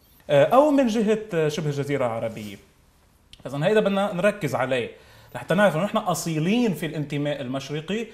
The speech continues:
ولو اتخذنا منحى حضاري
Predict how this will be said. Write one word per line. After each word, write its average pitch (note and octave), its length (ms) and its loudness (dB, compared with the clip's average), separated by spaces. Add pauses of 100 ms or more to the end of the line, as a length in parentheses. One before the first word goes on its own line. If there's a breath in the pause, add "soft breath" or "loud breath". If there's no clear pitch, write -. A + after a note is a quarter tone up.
(140 loud breath)
ولو A#3+ 600 4
اتخذنا E3 1120 0 (260 soft breath)
منحى G3 580 2
حضاري G3+ 800 4